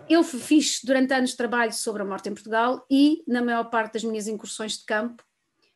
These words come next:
o Benjamin foi comigo. Era, digamos, o meu fotógrafo, eh, foi ele que fez as fotografias que eu tenho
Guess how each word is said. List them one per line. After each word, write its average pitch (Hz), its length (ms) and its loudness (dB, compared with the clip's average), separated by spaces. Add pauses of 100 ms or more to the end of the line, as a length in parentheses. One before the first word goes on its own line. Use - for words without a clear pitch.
(180)
o 269 80 0
Benjamin 220 300 0
foi 220 120 -8
comigo. - 420 -8 (300)
Era, 214 460 2
digamos, 208 420 0
o 226 80 -2
meu 220 100 2
fotógrafo, 240 880 -4
eh, 208 640 -4
foi 208 220 -4
ele 220 120 -2
que - 100 -18
fez 226 340 -2 (300)
as 220 120 -4
fotografias 220 720 -6
que 226 80 -8
eu 220 60 -8
tenho 208 500 -4